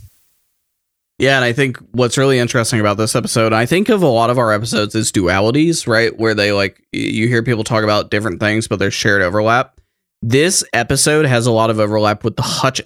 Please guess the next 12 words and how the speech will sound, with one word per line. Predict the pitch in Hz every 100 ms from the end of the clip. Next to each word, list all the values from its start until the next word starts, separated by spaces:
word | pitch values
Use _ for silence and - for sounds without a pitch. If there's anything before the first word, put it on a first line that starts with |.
| -
episode, | - 110 92 80 78 -
even | 110 117
though | 117
they | 110
are | 101
two | 95 127 117
very | 113 110 110
different | 107 98
topics, | - 104 98 78 -
because | - 107 110 107 101
both | - 117 127 -
Fantano | 127 117 113 117 113 113 113